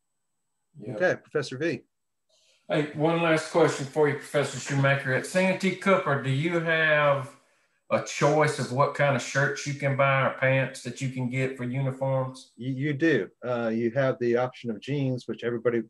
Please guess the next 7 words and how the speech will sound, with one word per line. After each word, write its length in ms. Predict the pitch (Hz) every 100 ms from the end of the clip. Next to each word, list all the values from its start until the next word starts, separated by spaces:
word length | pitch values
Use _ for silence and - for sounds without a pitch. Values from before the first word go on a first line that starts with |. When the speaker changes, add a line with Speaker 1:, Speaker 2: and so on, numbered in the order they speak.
| -
Speaker 2:
everybody 420 | 151 113 104 95
pretty 200 | - 107
much 160 | 101 -
went 160 | 104
to 60 | 85
jeans. 560 | 80 117 98 92 - _ - - _
Speaker 1:
Right. 260 | 117 117